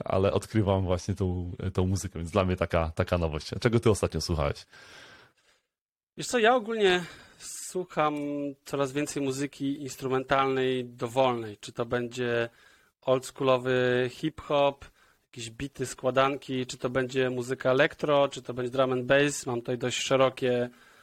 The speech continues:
Speaker 2: e, spektrum zainteresowań, natomiast lubię instrumentale, bo muzyka pozwala mi się w-, sfokusować na tym, co robię.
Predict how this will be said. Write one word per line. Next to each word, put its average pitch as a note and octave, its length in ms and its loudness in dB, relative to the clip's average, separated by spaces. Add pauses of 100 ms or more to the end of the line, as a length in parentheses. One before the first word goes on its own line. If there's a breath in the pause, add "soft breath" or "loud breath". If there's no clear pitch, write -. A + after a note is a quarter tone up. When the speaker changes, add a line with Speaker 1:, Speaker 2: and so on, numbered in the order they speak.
(160 soft breath)
Speaker 2:
e, A#2 340 -2
spektrum B2 400 -4
zainteresowań, C3+ 680 2
natomiast F#3+ 500 2
lubię E3+ 260 2
instrumentale, C#3+ 960 4 (680 soft breath)
bo C3+ 180 -2
muzyka C3 460 4
pozwala B2+ 400 4
mi B2+ 100 0
się B2 460 4
w-, B2 840 -10
sfokusować C3 680 0
na B2 100 2
tym, A#2 140 -6
co B2+ 140 2
robię. A2 300 2